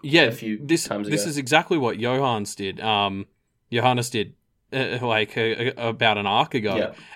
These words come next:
Speaker 1: And it was so much creepier when he did it, whereas there's just something about Miss Lewis that I just in-,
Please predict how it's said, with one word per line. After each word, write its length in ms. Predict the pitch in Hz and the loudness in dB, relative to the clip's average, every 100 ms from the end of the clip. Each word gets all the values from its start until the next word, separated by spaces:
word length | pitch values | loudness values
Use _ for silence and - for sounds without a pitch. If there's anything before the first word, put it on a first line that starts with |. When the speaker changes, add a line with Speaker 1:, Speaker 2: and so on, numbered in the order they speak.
| - | 2
Speaker 1:
And 120 | 143 | 2
it 40 | - | 2
was 100 | - | -2
so 200 | 247 262 | 0 0
much 180 | 160 | 0
creepier 500 | - - 190 202 147 | -2 0 0 2 2
when 140 | 113 110 | 2 2
he 180 | 123 127 | 0 2
did 160 | 107 | 2
it, 140 | 95 101 | 0 0
whereas 240 | 127 151 | 0 2
there's 140 | 143 156 | 0 0
just 160 | 202 | 0
something 220 | 220 165 | 0 -2
about 200 | 151 143 | 0 2
Miss 220 | 123 123 123 | 2 -2 2
Lewis 340 | 113 107 - | 4 2 0
that 100 | 113 | 0
I 100 | 110 | 0
just 240 | 113 - 143 | 0 -4 -2
in-, 240 | 131 | -4